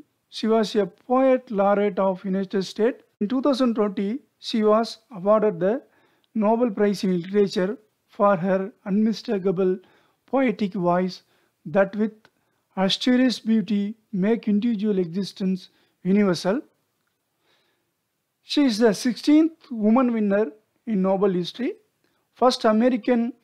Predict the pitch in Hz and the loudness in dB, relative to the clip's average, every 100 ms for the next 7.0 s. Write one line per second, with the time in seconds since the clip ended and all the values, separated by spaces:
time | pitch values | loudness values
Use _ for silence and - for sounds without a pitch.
0 | _ _ 208 214 226 214 190 196 214 214 | _ _ 0 2 2 2 0 0 2 0
1 | 170 202 196 208 185 175 170 170 175 - | 0 0 0 2 0 0 -2 -2 -4 -6
2 | 180 175 180 156 202 185 190 180 - _ | -6 -4 -6 -4 -2 0 0 -2 -4 _
3 | _ _ _ - 208 202 180 165 143 135 | _ _ _ -2 -2 0 -2 -2 -2 -8
4 | 131 - _ _ _ _ _ _ _ _ | -10 -16 _ _ _ _ _ _ _ _
5 | _ _ _ _ _ _ - 190 - 208 | _ _ _ _ _ _ -4 -4 -2 -2
6 | 180 170 170 180 170 156 170 202 285 | 0 0 -2 -4 -4 -6 -6 -4 -6